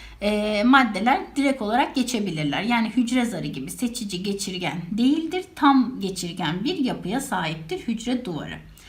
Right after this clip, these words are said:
Buradan hemen çekirdeğe geçelim arkadaşlar. Çekirdek tabii ki ökaryot canlılarda bulunacak olan bir organel. Hücredeki en büyük organeldir ve çekirdek de yine çift zarlıdır.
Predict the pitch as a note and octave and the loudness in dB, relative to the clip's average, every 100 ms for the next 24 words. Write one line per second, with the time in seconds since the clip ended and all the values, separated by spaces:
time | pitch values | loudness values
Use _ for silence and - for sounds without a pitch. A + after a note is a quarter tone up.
0 | - - - - A4 A4 G#4 G4+ G4 G4 | -20 -20 -20 0 2 4 2 2 2 0
1 | G4+ F#4 - E4 D#4 E4 C4+ C#4 A#3+ G#3+ | 0 -2 0 0 2 2 2 0 0 0
2 | F#3+ E3 D#3+ D3 D#3 E3+ - C#4 - - | 0 -2 -4 -4 -2 -2 4 4 2 -12
3 | - - - - F4 - D#4 D4 D4 D4+ | -20 -20 -14 -6 -6 -2 -2 -2 0 -2
4 | B3 A#3 D4+ C4+ C#4+ C#4+ C4 B3+ C4 C4 | 0 -2 -2 0 2 4 4 4 0 -2
5 | - - A3 G3+ F#3 F3+ F3 D#3+ D#3 B2 | -10 -12 -2 -2 -2 -2 -2 -2 -2 -6
6 | D#3 - - - A3 G#3+ G3 E3+ E3 D#3+ | -8 -12 -20 -4 0 0 -2 -4 -6 -4
7 | D#3 D#3 D#3+ F3 E3 - - G3 A3+ A#3+ | -2 -2 -2 -2 -4 -8 -6 -2 0 2
8 | C4 C#4+ D#4+ - - - E4 D4+ E4 D4+ | 4 4 2 -6 -16 -6 -2 0 0 2
9 | C#4+ C#4 A3 D4 D4+ D4+ D#4+ D4 C4+ A#3 | 0 0 4 6 6 4 0 0 0 0
10 | A3 A3 A3 B3+ D#4 D4 C#4 C4+ C#4 C4+ | 0 2 2 -2 -2 -2 -2 -4 -2 0
11 | C#4+ C#4 - G#3 B3+ C4 D#4 - - C#4+ | -2 -2 -4 0 4 4 2 -6 -2 0
12 | C#4 - - F3+ E3 D3+ C3+ D3+ B3+ | 0 -4 -10 0 2 2 -4 -4 -4